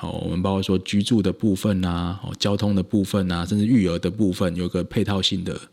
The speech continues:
吸引人才的措施，不是只是发钱而已啦。嘿，那你，你的产-，政策有优惠，那你也要告诉他们来高雄，你可以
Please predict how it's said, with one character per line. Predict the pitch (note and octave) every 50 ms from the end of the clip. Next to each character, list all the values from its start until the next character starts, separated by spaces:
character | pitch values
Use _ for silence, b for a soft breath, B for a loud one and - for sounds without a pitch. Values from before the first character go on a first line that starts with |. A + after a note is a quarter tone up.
| _ -
吸 | - - - A2+ A2+
引 | G#2+ F2+ E2
人 | E2 D#2+ E2 F#2
才 | - - - -
的 | -
措 | - - A2 F#2+ G2
施， | - - - - - - B B B B B B B
不 | - A2
是 | B2 E3
只 | D3 - F#2
是 | G2+ G#2
发 | - G#2+ G2 G2
钱 | - - E2 D#2+
而 | E2 E2 E2+
已 | F2 E2
啦。 | D2+ C#2+ - - B B B B B B B B -
嘿， | - - - - -
那 | A2 G#2+ G#2 G2 - - -
你， | - E2+ G#2 G#2+ G2+ G2 - - - -
你 | G#2 G2 F#2
的 | F2+ A2 G#2 G2 F#2+
产-， | - - - E2+ F2+ E2+ - D2 F2 -
政 | - C3 A#2
策 | - B2+ G2+
有 | E2+ D#2+
优 | E2+ F#2 F#2 F2+
惠， | F2 G#2 F#2 D#2+ - - B B B B B B B B
那 | - A#2+ A2 G2 F#2
你 | F2+ F#2+ G2+ G#2
也 | G2
要 | F#2+ F#2+
告 | F#2 - G2 F#2
诉 | - G2+ F#2+
他 | - F#2 F2
们 | F2 E2 E2
来 | F2 F2 F2
高 | - - G2+ G2 G2
雄， | F#2 - F2+ D2+ - F#2+ G2 - _ _ _ _ _ _ _ _ _ F#2
你 | F2 F2+
可 | F2 - G#2
以 | G2 F#2+ F2+ F2+ F#2 A2+